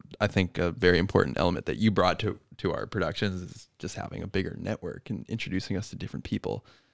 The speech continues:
Um, but when it comes down to just the camera and light, I mean, yeah, I think, like, you, like, we often, when we have a script for a new project, you,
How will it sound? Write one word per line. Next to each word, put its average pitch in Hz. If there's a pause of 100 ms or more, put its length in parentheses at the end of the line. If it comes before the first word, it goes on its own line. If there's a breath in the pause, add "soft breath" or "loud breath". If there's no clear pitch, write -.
(300)
Um, 90 (560)
but 139
when 151
it 147
comes 190
down 170
to 151
just 120
the 92
camera 107
and 90
light, 113
I 101
mean, 95 (1200)
yeah, 117
I 95
think, 123
like, 101
you, 143 (300)
like, 123 (220)
we 143
often, 156
when 123
we 156
have 131
a 113
script -
for -
a 92
new 98
project, 92
you, 87